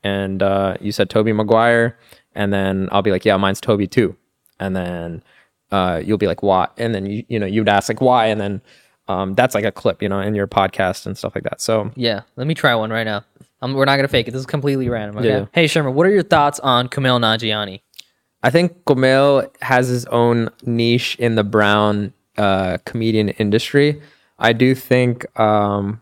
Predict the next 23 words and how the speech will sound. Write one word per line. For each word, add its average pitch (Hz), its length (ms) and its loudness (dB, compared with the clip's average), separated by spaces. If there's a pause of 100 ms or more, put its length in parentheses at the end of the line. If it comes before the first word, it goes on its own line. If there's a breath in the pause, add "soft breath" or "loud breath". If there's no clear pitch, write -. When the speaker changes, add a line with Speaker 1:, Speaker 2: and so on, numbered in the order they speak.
(200)
Speaker 1:
also 123 240 4
he's, 120 200 0
like, 95 120 2
super 110 280 -4
jacked 92 460 0
and 98 120 -6
Speaker 2:
Super 175 420 2
s-, - 320 -2
handsome 175 680 0
and 123 160 -4
jacked, 151 360 2
a 123 60 4
Speaker 1:
Yeah, 117 180 4
I, - 20 4
Speaker 2:
Marvel 131 400 4
Speaker 1:
I 135 60 6
think 190 160 4
it's 202 100 2
Speaker 2:
star. 185 100 4
Speaker 1:
a 156 40 2
little 143 220 2
weird 127 280 -2
though 160 260 0